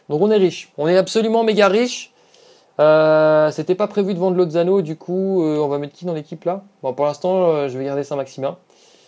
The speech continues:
Euh, il est pas parti. Bon, c'est un joueur qu'on a avec Toulouse, mais pour l'instant, j'ai pas le choix. On va garder Saint-Maximin. Et je pense qu'on va rester comme ça parce que, de toute façon, j'ai plus le temps. Je n'ai plus le temps.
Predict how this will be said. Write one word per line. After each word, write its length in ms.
Euh, 580
il 100
est 60
pas 120
parti. 920
Bon, 140
c'est 120
un 120
joueur 280
qu'on 160
a 40
avec 160
Toulouse, 320
mais 80
pour 140
l'instant, 220
j'ai 140
pas 120
le 60
choix. 220
On 60
va 120
garder 240
Saint-Maximin. 600
Et 60
je 80
pense 160
qu'on 120
va 80
rester 200
comme 160
ça 160
parce 160
que, 300
de 100
toute 100
façon, 200
j'ai 140
plus 160
le 40
temps. 220
Je 100
n'ai 120
plus 140
le 80
temps. 320